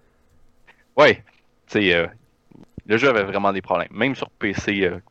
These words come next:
la plateforme sur laquelle je joue, euh, il y en a beaucoup moins que sur les consoles de base. Mais, euh,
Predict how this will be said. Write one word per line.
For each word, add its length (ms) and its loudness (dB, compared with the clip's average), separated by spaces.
la 60 -10
plateforme 340 -2
sur 80 -4
laquelle 260 0
je 120 -4
joue, 260 -6
euh, 280 2
il 60 -8
y 20 0
en 60 2
a 60 0
beaucoup 260 -6
moins 260 2
que 100 -12
sur 180 -10
les 100 -6
consoles 440 -4
de 80 2
base. 540 0
Mais, 500 -2
euh, 60 -10